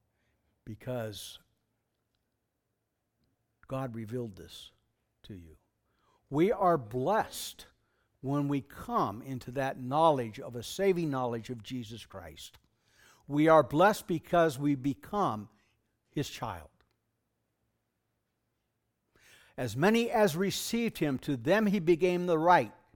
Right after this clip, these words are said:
bega-, gave the right to become the children of God." We are blessed when our eyes are opened with the truth of who God really is in our lives.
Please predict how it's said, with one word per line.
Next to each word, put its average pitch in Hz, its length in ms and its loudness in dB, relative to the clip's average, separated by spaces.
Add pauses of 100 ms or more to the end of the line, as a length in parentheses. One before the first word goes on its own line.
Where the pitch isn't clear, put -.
bega-, 180 520 6
gave 180 280 4
the 180 80 0
right 175 320 4
to 147 80 -4
become 131 600 -8 (500)
the 131 100 -10
children 143 440 0
of 117 140 -4
God." 123 440 -4 (400)
We 190 240 4
are 208 140 10
blessed 156 760 2
when 156 180 2
our 156 240 6
eyes 180 380 6
are 180 180 0
opened 175 480 0
with 131 160 -6
the 143 80 -6
truth 170 480 -2 (260)
of 135 180 -4 (100)
who 180 440 0 (240)
God 135 460 2 (200)
really 135 760 -2
is 95 420 -10
in 120 180 -10
our 107 180 -4
lives. 95 600 -8